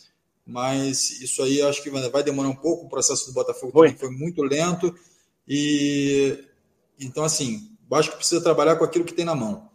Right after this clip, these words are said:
Speaker 1: Então, se tem pouco dinheiro, precisa ir no mercado buscar, vão ser jogadores que, que muitas vezes reservas em times de to-, da, da Série A, mas que na Série B podem se encaixar muito bem. Então, assim, não dá muito pra,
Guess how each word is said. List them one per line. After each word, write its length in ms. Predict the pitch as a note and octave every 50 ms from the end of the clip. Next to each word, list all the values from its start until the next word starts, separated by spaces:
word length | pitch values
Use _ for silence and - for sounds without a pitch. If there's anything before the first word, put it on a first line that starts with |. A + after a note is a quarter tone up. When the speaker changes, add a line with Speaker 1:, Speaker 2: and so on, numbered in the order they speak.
| _ _ _ _
Speaker 1:
Então, 140 | - C#3 C#3+
se 180 | - F3+ E3+
tem 160 | E3+ F3 E3 E3+
pouco 240 | F#3 F3+ E3+ F3+
dinheiro, 300 | E3 D3 D3+ F3+ F3 F3
precisa 280 | F3 - - E3 D3 D#3
ir 20 |
no 80 | E3 D#3+
mercado 440 | D#3+ C#3+ C3+ - - D#3 D#3+ D#3 D3+
buscar, 440 | C#3+ C#3 - - D#3 D#3+ E3+ E3+ D#3+
vão 160 | D#3 D#3 C#3+
ser 160 | - E3+ D3+
jogadores 640 | D3 D#3 C#3 C#3+ C#3 C3+ C#3 C#3 B2+ - - - - - - - _ _ _
que, 340 | - C#3+ C#3 C#3 C#3 C3+ C3+
que 420 | C#3 C#3 C#3 C#3 C#3 C3+ C3 A#2+ -
muitas 280 | B2+ C3+ C#3 C#3 C3
vezes 380 | B2 C#3 C#3 B2+ - - - -
reservas 580 | A#2 C3+ C#3 A#2+ A2+ D3 E3+ E3+ D#3 D3 C#3 C#3+
em 80 | C#3
times 300 | C#3 - D#3 D3+ C#3 C3
de 80 | C#3 C3+
to-, 260 | - C#3+ B2+ - -
da, 240 | - B2 A#2+ A#2+ A#2
da 220 | B2+ B2 B2 A#2
Série 320 | - - C#3+ C3+ C3+ B2 A#2+
A, 280 | C#3+ E3 F3 F3 - - - - - _ _ _ _
mas 240 | - C3 C#3+ C#3 -
que 80 | - E3
na 140 | D#3 D3
Série 220 | - - E3 D#3 C#3+
B 120 | C#3+ D3+
podem 280 | D#3 - D#3+ D#3 D#3+ D#3
se 100 | - E3
encaixar 400 | D#3 D#3 D3+ C#3+ - - D3 D3
muito 180 | D#3+ D#3+ -
bem. 320 | - C3 A#2+ A2+ G#2+ G#2 - - _ _ _ _ _ _
Então, 220 | - - - C#3+ D3
assim, 500 | C#3+ - - D3 B2 A2+ G#2+ G#2+ G#2 G2+
não 220 | A2+ B2+ C3+ C3+ C3+ C#3+
dá 160 | C#3+ D#3 E3+
muito 560 | E3 D#3 D3+ D3+ D#3+ E3+ F#3 F#3 E3+ - F3
pra, 420 | - - D#3+ D#3 D#3 D#3 D3 C#3